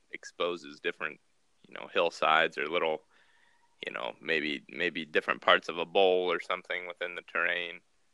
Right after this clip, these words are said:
you know, those deer are gonna get up and move. And that's something that we, we saw the day before we shot that buck in that area, was deer getting up and moving,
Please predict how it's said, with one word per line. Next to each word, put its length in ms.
you 60
know, 100
those 200
deer 220
are 40
gonna 180
get 120
up 180
and 140
move. 280
And 120
that's 160
something 300
that 140
we, 160
we 160
saw 260
the 80
day 180
before 400
we 100
shot 280
that 200
buck 220
in 80
that 200
area, 300
was 180
deer 200
getting 240
up 160
and 140
moving, 400